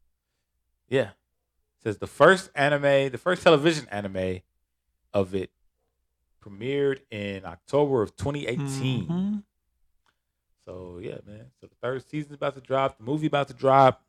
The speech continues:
Speaker 2: I know this is one of the most hyped animes out currently right now. A lot of
Speaker 1: Yeah,
Speaker 2: people are always
Speaker 1: people
Speaker 2: talking
Speaker 1: rock
Speaker 2: about it.
Speaker 1: with it for real. I like the way the, uh, think it was for this that the mangas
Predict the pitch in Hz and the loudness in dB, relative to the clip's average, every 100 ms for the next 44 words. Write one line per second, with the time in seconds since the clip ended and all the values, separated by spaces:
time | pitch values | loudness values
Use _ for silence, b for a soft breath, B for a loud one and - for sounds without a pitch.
0 | - 165 247 214 160 160 160 160 180 214 | -6 -2 0 0 2 4 4 4 4 4
1 | 165 151 147 143 147 147 156 - 165 165 | 2 0 2 4 4 2 -2 -2 0 0
2 | 160 156 151 151 147 123 175 202 190 175 | 0 -2 -2 -2 -2 0 0 2 2 4
3 | 165 170 123 101 95 110 120 - 92 92 | 4 6 4 2 2 2 0 -2 -6 -8
4 | - 87 90 110 101 90 87 _ _ _ | -14 -12 -2 0 0 -2 -8 _ _ _
5 | - 117 139 135 110 104 101 98 87 85 | -8 -4 -2 2 4 4 0 -4 -8 -8
6 | 82 80 80 82 _ _ _ _ _ _ | -8 -8 -10 -14 _ _ _ _ _ _
7 | _ _ - 202 113 98 - 92 82 90 | _ _ -20 -14 -14 -14 -12 -14 -10 -12
8 | - - - 87 95 98 95 | -12 -18 -20 _ -20 -20 -20